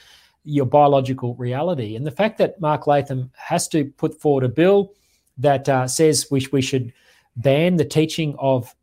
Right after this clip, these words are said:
gender fluid ideology to children, and then also saying that parents should have the right to withdraw their children from any classes that they think might be of an ideological nature that they're not comfortable with, that they feel are values that they want to teach in the home rather than the school.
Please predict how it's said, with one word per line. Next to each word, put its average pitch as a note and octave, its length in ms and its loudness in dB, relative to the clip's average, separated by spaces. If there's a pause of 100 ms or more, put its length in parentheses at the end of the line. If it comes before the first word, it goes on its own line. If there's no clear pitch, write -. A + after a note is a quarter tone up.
(320)
gender D3+ 300 2
fluid C#3 300 4
ideology C3+ 520 2
to C3 80 -6
children, E3 540 -2
and D#3 140 -2
then G3 120 0
also A3+ 380 0
saying D#3+ 480 -4 (220)
that D3 180 -10
parents G#3+ 300 -2
should E3+ 120 -6
have D3 180 -4
the C3+ 120 -4
right C#3+ 340 0
to C3+ 100 -12
withdraw C3+ 400 -2
their D3 300 -2
children C#3+ 420 -6
from C3 200 -6
any B3+ 180 -6
classes C#3+ 500 -2
that C3+ 140 -8
they C3 100 -4
think D3 240 -6
might D3 240 0
be C3+ 80 -2
of B2+ 140 0
an B2+ 80 -4
ideological D3+ 800 2 (300)
nature E3 340 0
that C3+ 140 -6
they're C#3+ 100 -2
not C3+ 160 -8
comfortable E3 340 -4
with, D#3+ 120 0
that C3 120 -8
they C3+ 140 -2
feel C3+ 440 -2 (340)
are C3+ 100 -4
values C3+ 380 2
that C3 100 -6
they C#3+ 140 2
want C#3 140 -2
to C3 60 -4
teach C3+ 280 -6
in B2+ 80 -4
the B2+ 60 -4
home D#3 480 -2
rather C3 200 -4
than B2 80 -8
the A#2+ 60 -8
school. C3+ 580 -2